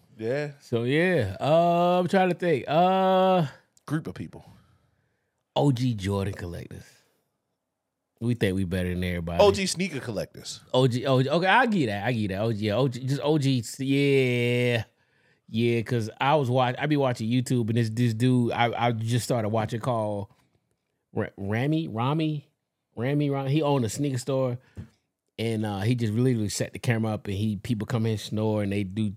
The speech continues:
Speaker 2: they buy, sell, trade and shit. And he, the dude was like, "I'm pu-, I got some heat." And I'm like, I was like, "Oh shit, what he pulling out?" This brother pulled out Baron nines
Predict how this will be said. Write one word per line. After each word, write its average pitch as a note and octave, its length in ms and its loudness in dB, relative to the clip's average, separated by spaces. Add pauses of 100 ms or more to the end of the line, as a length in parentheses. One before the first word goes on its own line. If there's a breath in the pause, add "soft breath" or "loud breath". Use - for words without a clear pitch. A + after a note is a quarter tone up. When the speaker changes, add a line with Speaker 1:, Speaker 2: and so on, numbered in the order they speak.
Speaker 2:
they G2+ 100 2
buy, G#2 240 -2
sell, G2+ 220 -6
trade G#2+ 380 -2
and F#2 80 -4
shit. A2 340 -8 (840)
And G2 1040 -2 (1200)
he, A2+ 560 -6 (120)
the A#2 80 -6
dude E3+ 240 6
was C3+ 100 4
like, G#2+ 100 0
"I'm D#3 120 0
pu-, - 100 -2
I - 80 0
got C3+ 180 0
some B2+ 140 0
heat." D#3+ 320 4 (720)
And G2 80 -8
I'm A#2 80 -2
like, A2 140 -2
I G2 140 -4
was G#2 120 -6
like, F2+ 100 -6
"Oh C3+ 460 -2
shit, - 560 -10 (220)
what G#3+ 100 -8
he G3+ 80 -6
pulling G#3 320 2
out?" C3 140 -6 (1080)
This E3+ 220 -2
brother A2+ 320 -4
pulled G2+ 340 -4
out F2 300 -10 (180)
Baron C3 500 2
nines F2+ 680 -6